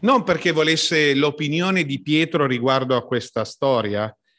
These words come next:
ma perché voleva orientare il suo pensiero nella giusta direzione di chi è Cristo. E questo ci porta al secondo attributo sulla verità,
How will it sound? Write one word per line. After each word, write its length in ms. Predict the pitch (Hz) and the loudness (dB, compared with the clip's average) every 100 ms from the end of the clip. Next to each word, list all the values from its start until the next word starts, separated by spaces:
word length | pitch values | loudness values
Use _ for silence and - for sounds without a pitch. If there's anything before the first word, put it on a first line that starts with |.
| _ | _
ma 120 | - 135 | -8 -2
perché 260 | 175 170 | -2 0
voleva 460 | 190 196 214 185 151 | 2 2 2 2 2
orientare 600 | 135 127 131 127 165 151 | 2 0 0 0 0 0
il 80 | 131 | -2
suo 200 | - 131 | -2 -4
pensiero 920 | 120 117 - 135 135 127 143 143 _ - | -4 -6 -4 0 0 0 -2 -6 _ -8
nella 340 | 127 127 131 | -4 -2 -4
giusta 360 | 123 160 - 147 | -6 -10 -6 -4
direzione 920 | 123 131 131 - 113 107 101 101 107 | -2 -4 -4 -6 -6 -4 -4 -6 -8
di 100 | 113 | -10
chi 160 | - | -6
è 100 | 110 | -6
Cristo. 580 | 104 104 92 - _ - _ _ _ _ _ _ _ _ | -6 -8 -10 -14 _ -20 _ _ _ _ _ _ _ _
E 80 | 160 | -10
questo 300 | 214 220 185 | -2 -2 -2
ci 160 | - 143 | -6 -4
porta 480 | 165 165 147 147 131 | 0 -2 0 0 0
al 80 | |
secondo 680 | 120 135 120 147 143 135 123 | -2 -6 -2 2 4 4 2
attributo 560 | 113 117 117 156 151 110 | 0 -4 -4 -2 -2 -4
sulla 260 | - 107 | -4 -4
verità, 560 | 107 104 101 - 110 | -4 -4 -6 -2 -2